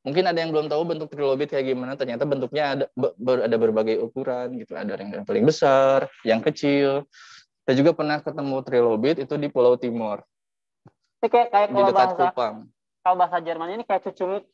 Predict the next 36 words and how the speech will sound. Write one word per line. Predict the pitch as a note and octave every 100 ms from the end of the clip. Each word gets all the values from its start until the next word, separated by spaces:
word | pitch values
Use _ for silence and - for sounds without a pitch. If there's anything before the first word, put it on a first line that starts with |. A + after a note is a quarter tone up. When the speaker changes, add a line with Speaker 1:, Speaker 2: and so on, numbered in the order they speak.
| _ _ _ _ _ _ _ _ _
Speaker 1:
Eh, | A#2+ A2+ A2+
Speaker 2:
Tahu |
nggak | A3 B3
cucunguk? | - F3+ D3+ - _ _ _ _ _ _ _ _
Speaker 1:
aduh, | A#2 A2+ C3+ C#3+
itu | C3+ D3+
bahasa | D3 B2+ A#2+ B2
apa | B2+ C3+
ya? | A#2 - - -
<laughs> | - - - _ _ _ _ _ -
Speaker 2:
Ini | G#3
kayak | F#3+
kecoa | F#3 F#3+ A3+
ya, | A3
mirip-mirip. | G#3 F#3+ F#3+ F#3 - - F3
Speaker 1:
Serem | - C3+ D#3 E3
ya | C#3+
kalau | D#3 C3+ B2+
ini | C#3
misalnya | C#3+ C#3+ C3
terbang. | B2+ A2 B2+ B2
<laughs> | B2+ C3 A2+ A#2 A2+ - _ _ _ _ - - - _ _ -
Nah, | A#2+ A#2 A#2 A2+ -
ya | C3
ini | A#2+ D3+
contoh-contoh | D#3+ C3+ C3+ C3+ C#3
trilobit. | B2+ A#2 A2 A#2
Saya | A#2+
juga | C3+ D3+ C#3
waktu | C#3
ke | C3+ B2
Timor | B2 A#2 C#3 D3
pernah | B2
lihat | B2+ B2 C3+
ada | A#2+
trilobit. | A2 A2+ G#2 G2 G2